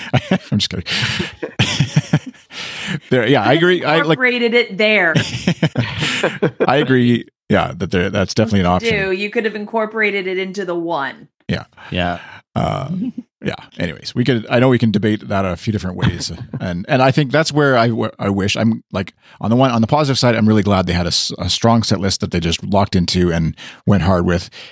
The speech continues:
Speaker 1: and this is our game plan for the, the tour or whatever. On the other hand, I, w-, I wish night two, night three or whatever in d-, various stops, they could have said, "What if we did, you know, this there and s-,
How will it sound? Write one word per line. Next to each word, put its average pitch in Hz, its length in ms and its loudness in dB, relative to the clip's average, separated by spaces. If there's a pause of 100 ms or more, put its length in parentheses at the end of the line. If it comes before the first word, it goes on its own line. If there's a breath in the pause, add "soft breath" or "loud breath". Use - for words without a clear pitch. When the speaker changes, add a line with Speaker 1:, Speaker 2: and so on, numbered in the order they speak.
Speaker 1:
and 170 120 4
this - 160 2
is 82 120 2
our 80 120 2
game 92 240 0
plan 92 260 2
for 90 120 -4
the, 90 440 0
the 165 120 2
tour 98 260 2
or 85 60 -2
whatever. 165 340 0 (480 loud breath)
On 92 180 0
the 95 80 4
other 123 140 4
hand, 117 140 4
I, 101 40 2
w-, 104 180 4
I 104 140 -2
wish 95 340 2 (360)
night 101 260 -2
two, 98 220 2
night 95 200 -4
three 107 240 2
or 90 60 2
whatever 87 380 0
in 90 320 -2
d-, 98 120 -4
various 87 340 -2
stops, 120 400 0
they 95 100 0
could 98 160 0
have 87 120 -4
said, 85 380 -2 (240 loud breath)
"What 147 180 2
if 233 160 0
we 123 120 4
did, 95 480 0 (160)
you 98 120 -6
know, 82 220 -4
this 92 560 0
there 85 520 -2 (120)
and 87 140 -2
s-, - 280 0